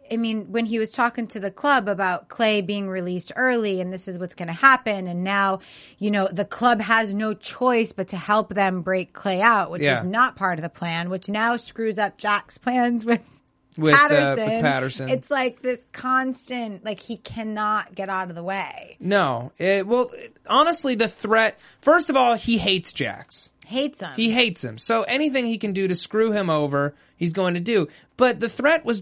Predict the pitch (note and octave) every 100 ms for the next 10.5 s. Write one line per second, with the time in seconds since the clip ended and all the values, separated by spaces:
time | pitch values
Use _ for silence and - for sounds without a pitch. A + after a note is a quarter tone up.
0 | - - B3 C4+ - G#3+ F#3+ - F#3 A#3+
1 | C#4+ C#4 A#3+ A3 A3 A3 G3+ F3+ G3+ C#4+
2 | D4 - E3+ D#3 C#3+ C#3+ _ _ - -
3 | G3+ G#3 G#3+ A3 A3 - E3+ E3+ E3 D#3
4 | G3 F#3+ F#3 E3+ D#3+ F#3+ G#3+ F3+ D#3+ C#3+
5 | D3+ D#3 D3+ D3+ D3 D3 C#3+ - - D#3
6 | C#3+ - C#3 G#3+ A#3+ D3+ - - C#4 D#4
7 | - E3 E3+ C#3+ D3 D#3+ F3 E3 E3+ E3+
8 | G3+ G3 F3 E3+ - F3 D#3+ D3+ D#3 D3+
9 | D3+ D3 D#3 D#3 D#3+ D3 C#3+ - - _
10 | - D3+ E3 D3+